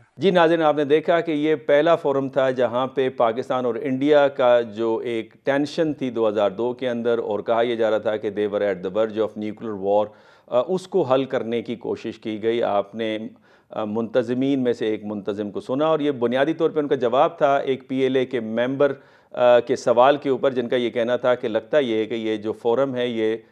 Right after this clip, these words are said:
लिबरल एजेंडा को प्रमोट कर रहा है, यूएस और एलाइज जो यूएस के हैं उसके इंटरेस्ट को प्रमोट कर रहा है। तो उसके जवाब में इसकी सिग्निफिकेंस बताते हुए,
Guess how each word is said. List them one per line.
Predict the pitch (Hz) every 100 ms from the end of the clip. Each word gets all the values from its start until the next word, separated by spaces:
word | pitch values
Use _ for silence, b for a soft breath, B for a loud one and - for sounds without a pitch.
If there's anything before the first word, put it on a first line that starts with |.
| b
लिबरल | 110 135 143 170 160
एजेंडा | 127 123 117 113
को | 107
प्रमोट | 107 104 113 113
कर | 117 113
रहा | 113
है, | 107
यूएस | 113 120 -
और | 104 98
एलाइज | 98 101 113 120 107 -
जो | 110 101 104
यूएस | 101 101 107
के | -
हैं | 113 104
उसके | 107 135 - -
इंटरेस्ट | 135 110 90 113 -
को | 104
प्रमोट | - 98 98 101 -
कर | 98
रहा | 92 104
है। | 98 98 95 b b b -
तो |
उसके | 202 208 - -
जवाब | 131 120 127 151
में | 120 123
इसकी | 123 -
सिग्निफिकेंस | 120 110 120 117 110 113 92
बताते | 92 104 104 117
हुए, | 101 113